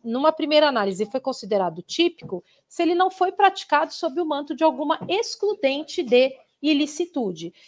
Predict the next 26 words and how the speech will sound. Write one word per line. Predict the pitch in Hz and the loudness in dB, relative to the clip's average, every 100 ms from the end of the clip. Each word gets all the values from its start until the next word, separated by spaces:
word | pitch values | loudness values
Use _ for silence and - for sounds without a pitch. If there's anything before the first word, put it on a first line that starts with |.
| - | -4
E | 349 | -2
quais | 508 539 | 2 2
são | - 427 403 | 2 0 0
as | 330 | -2
excludentes | 349 - 330 247 277 285 302 240 | -4 -4 -4 -2 -4 -2 -4 -2
de | 294 | -2
ilicitude? | 285 - 311 - 202 185 | -2 -4 -6 -6 -4 -2
Eu | 208 | 0
vou | 330 | 2
colocar | 440 415 381 | 0 0 0
aqui | 359 - 359 | 0 0 0
as | 359 - | 0 -2
principais. | 370 370 - 427 294 220 202 - - | -4 -4 -2 0 4 4 4 -6 -4
Ah, | - 311 | 6 6
Rony, | 269 269 254 | 8 6 4
aqui, | 254 294 | 0 2
agora | 247 254 | 4 4
que | 285 | 2
eu | 247 | -2
vi | 254 | -6
que | |
você | - | 0
respondeu | 247 240 - 226 202 202 | 0 0 -4 -4 -2 -2
aqui, | 208 240 | -2 -6
obrigada, | 208 285 208 170 175 | -6 -2 -2 -2 -6
viu? | 170 285 403 | -2 -2 -2